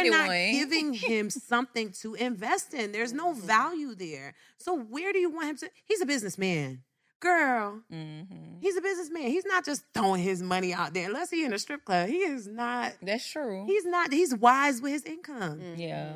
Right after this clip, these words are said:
Speaker 1: He's not just gonna spend it on somebody.
Speaker 3: Right. So do you feel like our society, though, like, focuses on that a little too much, though? Like, what men have and what, you know what I'm saying? Do you think that that's, like,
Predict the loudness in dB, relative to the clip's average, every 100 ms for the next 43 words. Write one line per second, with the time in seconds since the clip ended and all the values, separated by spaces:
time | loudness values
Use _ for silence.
0 | -8 -6 -2 -2 -2 -2 -2 -6 -6 -2
1 | -2 -2 -4 -8 -14 -10 -6 -4 -4 -6
2 | -4 2 4 2 -2 -14 -20 -20 -6 6
3 | 6 8 4 4 6 6 8 6 8 6
4 | 4 4 6 8 6 6 8 10 10 8
5 | 8 4 -4 2 4 4 2 -4 -2 0
6 | 2 2 2 4 4 4 0 -6 -4 -4
7 | -4 -4 -2 -4 2 6 6 8 10 10
8 | 8 4 6 4 2 4 4 4 2 0
9 | -4 4 6 6 2 -4 0 0 0 0
10 | 0 0 -4 -2 -2 0 4 2 4 4
11 | 4